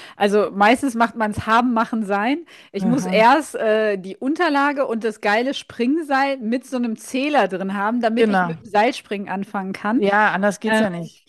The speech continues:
Speaker 1: das heißt, ich muss erst haben, dann muss ich Seilchen springen und dann bin ich die Person, die jeden Tag zwanzig Minuten Seilchen springt.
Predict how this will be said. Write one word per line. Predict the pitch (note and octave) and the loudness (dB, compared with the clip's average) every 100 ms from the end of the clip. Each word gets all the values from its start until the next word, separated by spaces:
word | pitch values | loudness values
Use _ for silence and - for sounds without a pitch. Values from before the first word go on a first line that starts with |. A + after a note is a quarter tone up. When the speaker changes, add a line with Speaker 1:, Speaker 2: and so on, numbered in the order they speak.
| - | 0
Speaker 1:
das | A3+ | 4
heißt, | A3+ | 4
ich | B3 | 6
muss | C4+ | 4
erst | A3 A3 | 4 2
haben, | G#3+ G#3+ B3 F4 | 4 6 6 6
dann | A#3 C4 | 6 6
muss | D4 B3+ | 6 4
ich | C#4 | 2
Seilchen | G#3 G#3+ C4+ F#4 | 4 4 4 -2
springen | - - E4+ D#4 | -8 -6 -6 0
und | A#3 | 4
dann | A#3+ C4+ | 6 4
bin | C#4 | 2
ich | D4 | -2
die | C4+ | -2
Person, | C#4+ A#3+ A#3 B3+ | 0 0 2 -2
die | |
jeden | G#3+ A#3 B3 | -2 -2 -2
Tag | B3+ A#3+ A3+ A#3 G#3+ | -2 0 0 0 -4
zwanzig | A#3+ A#3 A#3+ | -6 -4 -4
Minuten | A3+ G3+ | -6 -2
Seilchen | F#3 F3+ F#3 F3 | -2 -2 -4 -14
springt. | - D#3 C#3+ | -12 -12 -12